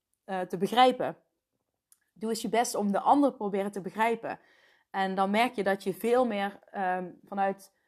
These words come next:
je hart met elkaar praat. En, ehm, als iemand boos doet, probeer dat niet meteen op jezelf te betrekken. Want het zegt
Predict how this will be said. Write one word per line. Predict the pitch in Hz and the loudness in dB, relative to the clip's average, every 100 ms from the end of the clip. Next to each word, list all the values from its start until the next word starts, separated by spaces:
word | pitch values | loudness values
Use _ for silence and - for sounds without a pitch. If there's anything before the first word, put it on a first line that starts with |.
| _ _ _ _ _ - | _ _ _ _ _ -8
je | 190 | -4
hart | 185 214 233 - | 2 4 4 -2
met | 190 | -10
elkaar | 180 - 196 - | -6 -2 -2 -2
praat. | 180 151 160 - _ | -2 -2 -4 -12 _
En, | 180 180 180 180 _ _ _ _ _ _ _ | -6 -4 -4 -10 _ _ _ _ _ _ _
ehm, | - 55 170 170 165 _ _ _ _ | -18 -16 -14 -16 -18 _ _ _ _
als | - - | -14 -8
iemand | 226 208 185 | -4 -4 0
boos | 185 180 - | 0 0 -4
doet, | 175 _ _ _ _ | -12 _ _ _ _
probeer | 190 175 202 202 | -6 0 0 2
dat | 190 | 0
niet | 196 208 214 - _ | 0 -2 -4 -12 _
meteen | 185 180 190 202 196 196 | -12 -10 -6 -4 -6 -10
op | 190 - | -14 -10
jezelf | 190 226 269 | 0 0 0
te | 196 | -4
betrekken. | 165 - 160 160 | -10 -8 -8 -6
Want | 170 | -6
het | 185 - | -6 -8
zegt | 202 202 - | -8 -8 -14